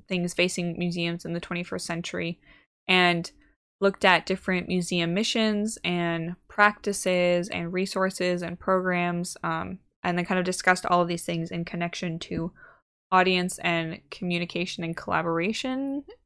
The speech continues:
things, um, both internal and external to the museum. So kind of seeing how museums as institutions both function within, um, as, you know, different departments and all these things have to relate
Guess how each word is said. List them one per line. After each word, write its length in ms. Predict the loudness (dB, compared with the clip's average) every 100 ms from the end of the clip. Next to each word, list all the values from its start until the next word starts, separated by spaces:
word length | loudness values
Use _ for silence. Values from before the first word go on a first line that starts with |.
| _ -6
things, 400 | -4 -4 -6 -4
um, 360 | 2 4 2 -2 2
both 200 | 0 2
internal 640 | 0 0 2 0 4 2 2
and 200 | 0 -2 0
external 480 | -2 -2 -6 -4 -6
to 120 | -6
the 100 | -6
museum. 460 | -6 -8 -8 -10 -10 -14 -20 _ _ _ _ _
So 60 | 0
kind 160 | 2
of 80 | 2
seeing 260 | 0 -2 -2
how 300 | -2 -2 -2
museums 460 | -2 0 -2 -2 -2
as 180 | -4
institutions 760 | -4 -6 -8 -6 -8 -6 -10 -10
both 220 | -6 -6
function 380 | -2 -4 -4 -8
within, 400 | -8 -4 -4 -4 -8 -20 _ _ _ -2
um, 300 | -2 -2 -12 -4
as, 400 | 0 0 -2 -10 -14 _ _ _ _ -12
you 80 | -12
know, 120 | -12 _ _ _
different 260 | -6 -4 -8
departments 560 | 0 2 2 -2 -4 -6
and 80 |
all 80 | -4
these 200 | -6 -6
things 260 | -8 -8 -6
have 120 | -4
to 80 | -4
relate 380 | 0 0 -2